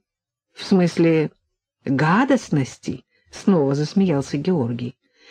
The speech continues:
«В смысле выразительности. Я тут одно описание нашла, довольно яркое». Полина снова открыла книгу в том месте, которое было заложено уже не красным, а зелёным карандашом,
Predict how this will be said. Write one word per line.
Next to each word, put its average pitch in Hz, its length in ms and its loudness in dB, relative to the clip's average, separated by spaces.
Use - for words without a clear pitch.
«В - 80 -16
смысле 349 400 4
выразительности. 226 1400 4
Я 185 160 6
тут 202 160 4
одно 208 220 6
описание 214 520 4
нашла, 147 460 0
довольно 180 380 6
яркое». 127 640 -2
Полина 151 320 2
снова 131 360 0
открыла 131 360 -2
книгу 269 340 0
в 226 100 -2
том 220 180 2
месте, 214 300 0
которое 185 340 2
было 180 240 2
заложено 170 520 2
уже 165 200 0
не 165 100 2
красным, 160 580 -2
а 170 100 0
зелёным 160 520 0
карандашом, 156 720 -2